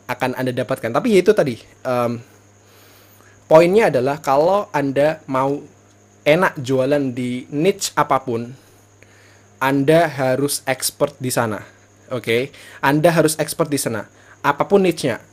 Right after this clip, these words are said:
saya pun nggak tahu. Anda sekarang berbisnis di niche apa, saya nggak tahu. Ta-, dah, di video itu dijelaskan bahwa kalau mau bangun expertise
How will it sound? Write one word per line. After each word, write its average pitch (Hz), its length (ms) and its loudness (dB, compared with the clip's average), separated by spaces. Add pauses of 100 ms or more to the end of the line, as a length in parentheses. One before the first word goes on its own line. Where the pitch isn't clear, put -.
(120)
saya 147 240 0
pun 156 300 -2
nggak 123 180 -6
tahu. 127 240 0 (480)
Anda 139 240 0
sekarang 131 400 -2
berbisnis 127 400 -8
di 123 160 -6
niche 123 240 -6
apa, 117 160 -4
saya 131 160 -2
nggak 107 80 -4
tahu. 101 100 -6 (800)
Ta-, 127 160 -6
dah, 151 240 2 (960)
di 190 400 -2 (560)
video 214 320 2
itu 180 400 0 (960)
dijelaskan 147 720 2
bahwa 135 160 2
kalau 135 320 2
mau 143 160 0
bangun 143 480 0
expertise - 1200 -6